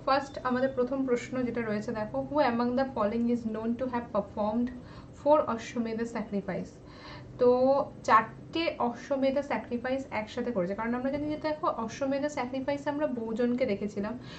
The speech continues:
পুষ্যমিত্র শুঙ্গকে দেখেছি North ইন্ডিয়াতে, সমুদ্রগুপ্ত আমরা দেখেছি, আহ, তারপরে আমাদের, আম,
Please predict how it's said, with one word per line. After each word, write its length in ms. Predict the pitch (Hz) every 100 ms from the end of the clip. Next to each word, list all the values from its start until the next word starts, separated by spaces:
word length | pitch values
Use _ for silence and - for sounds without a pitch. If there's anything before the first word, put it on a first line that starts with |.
| - -
পুষ্যমিত্র 560 | 254 277 247 247 247
শুঙ্গকে 460 | 247 247 233 226 233
দেখেছি 340 | 208 214 233
North 280 | 214 208 214
ইন্ডিয়াতে, 540 | 214 208 208 202 208 208 - -
সমুদ্রগুপ্ত 640 | 240 240 247 226 214 -
আমরা 240 | 220 208 202
দেখেছি, 500 | 190 196 190 202 196 - - - - - -
আহ, 280 | - 214 214
তারপরে 360 | 233 240 254 254
আমাদের, 580 | 240 240 240 247 240 214
আম, 600 | 196 190 180 180 175